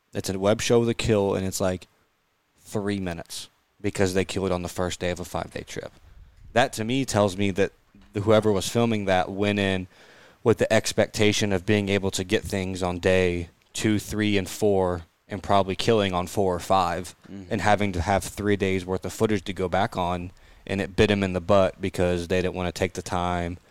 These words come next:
Speaker 1: to get those drone shots or get those loading the truck shots or all this kind of things. And now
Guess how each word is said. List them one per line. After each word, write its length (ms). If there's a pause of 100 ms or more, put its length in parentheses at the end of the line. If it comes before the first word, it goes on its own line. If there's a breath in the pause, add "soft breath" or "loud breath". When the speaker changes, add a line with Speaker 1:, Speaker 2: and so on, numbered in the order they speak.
(360 soft breath)
Speaker 1:
to 440 (1080)
get 200
those 200
drone 280
shots 420
or 60
get 200
those 200
loading 280
the 80
truck 280
shots 420
or 60
all 160
this 160
kind 200
of 60
things. 340
And 120
now 380